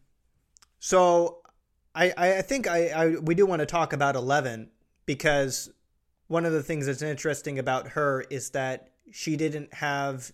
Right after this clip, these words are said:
any kind of proper upbringing in terms of a, like, actual linguistic education.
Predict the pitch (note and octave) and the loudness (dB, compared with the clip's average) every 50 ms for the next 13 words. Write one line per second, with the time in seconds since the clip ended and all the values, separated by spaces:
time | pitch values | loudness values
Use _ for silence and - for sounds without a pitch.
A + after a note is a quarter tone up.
0 | - D#3 D3 C#3 C#3 C3+ - D3+ D3 C#3 C3+ B2+ - - - D#3 C#3+ C#3 C#3+ D3+ | -12 -10 -6 -6 -6 -6 -6 -6 -6 -4 -4 -6 -8 -6 -4 -2 -2 -2 -2 -6
1 | C#3 - - C#3+ C#3 C3+ C#3+ C3+ C#3+ C#3+ C#3+ D3 C#3+ C#3+ D3 _ _ - D3 C3 | -8 -6 -6 -8 -8 -6 -6 -6 -6 -4 -6 -8 -8 -10 -14 _ _ -12 -12 -10
2 | C3 A#2+ - - D3 C#3 C3+ C3 A#2+ C3+ C3 B2+ A#2 - - - - B2 B2 B2 | -10 -12 -10 -10 -10 -8 -8 -8 -6 -6 -6 -6 -6 -10 -12 -14 -10 -8 -8 -8
3 | B2 - - - C3 C#3 C#3 C#3 - - D3 C3 B2+ B2+ B2+ A#2+ B2 A#2 A#2 - | -8 -10 -8 -6 -4 -4 -4 -4 -8 -8 -8 -6 -4 -4 -4 -4 -6 -8 -10 -12
4 | D#3+ C3 C3+ B2+ B2+ A2+ - C#3+ D#3+ D3+ - - D#3 - - - C#3+ - - C#3 | -8 -6 -6 -6 -6 -6 -4 -4 -4 -4 -4 -8 -10 -10 -8 -10 -8 -8 -8 -8
5 | C#3 - C#3+ C#3+ C3 - G3+ F#3+ F#3 F3+ | -2 0 0 0 0 -2 -6 -6 -8 -10